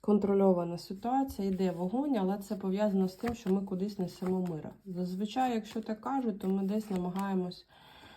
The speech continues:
ворога знищити. Тобто, знову, ми стріляємо в один бік або рухаємось,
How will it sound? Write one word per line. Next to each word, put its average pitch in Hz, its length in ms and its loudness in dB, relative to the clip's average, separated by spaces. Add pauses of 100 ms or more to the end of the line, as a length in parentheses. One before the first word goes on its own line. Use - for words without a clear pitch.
(180)
ворога 175 580 0
знищити. - 880 -8 (100)
Тобто, - 440 -8 (100)
знову, 175 500 2 (120)
ми 185 140 0
стріляємо 190 560 2
в 180 60 -4
один 254 300 2
бік 240 220 -2
або 214 240 2
рухаємось, 185 680 -2